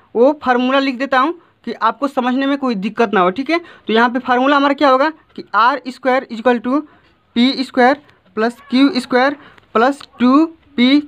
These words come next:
क्यू cos theta, ठीक है। अब फ्रेंड्स देख लीजिए कि यहाँ पे हमारा जो रिजल्टेंट दिया हुआ है वो कितना दिया है, दिया हुआ है थर्टी न्यूटन, थर्टीन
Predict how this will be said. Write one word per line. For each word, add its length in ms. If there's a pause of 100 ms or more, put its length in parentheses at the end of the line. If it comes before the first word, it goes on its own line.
क्यू 240 (440)
cos 300 (220)
theta, 320
ठीक 220
है। 100 (360)
अब 140
फ्रेंड्स 280
देख 160
लीजिए 300
कि 280
यहाँ 160
पे 80
हमारा 220
जो 140
रिजल्टेंट 580
दिया 220
हुआ 140
है 160 (220)
वो 120
कितना 260
दिया 200
है, 180
दिया 220
हुआ 160
है 100 (300)
थर्टी 380
न्यूटन, 380
थर्टीन 420